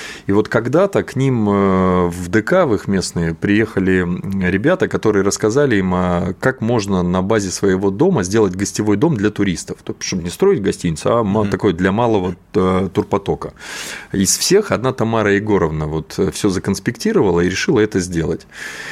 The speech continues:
Speaker 1: И на сегодняшний день, а, к ней приезжало огромное количество людей. Мы были только там с нашими экспедициями раз пять. К ней приезжал и Том Харди, и куча д-, знаменитостей,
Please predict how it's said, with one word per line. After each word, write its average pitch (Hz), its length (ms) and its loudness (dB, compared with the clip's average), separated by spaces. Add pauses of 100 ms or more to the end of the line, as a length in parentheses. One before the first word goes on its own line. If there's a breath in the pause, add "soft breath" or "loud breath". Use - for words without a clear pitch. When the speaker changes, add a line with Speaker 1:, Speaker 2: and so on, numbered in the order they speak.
(140 loud breath)
Speaker 1:
И - 60 -6
на 90 80 0
сегодняшний 160 420 2
день, 92 480 0
а, 85 380 -2
к - 120 -10
ней 143 220 2
приезжало 113 640 2
огромное 104 440 0
количество 92 840 -2
людей. 87 560 0
Мы 90 260 0
были 107 280 -2
только 87 260 0
там 87 200 -4
с - 80 -10
нашими 90 260 -4
экспедициями 92 460 -4
раз 95 240 -2
пять. 78 340 -4
К - 100 -14
ней 90 200 -2
приезжал 107 440 0
и 95 40 2
Том 107 240 -2
Харди, 87 520 -4 (360 loud breath)
и 87 80 0
куча 104 540 2
д-, 98 160 -4
знаменитостей, 101 960 0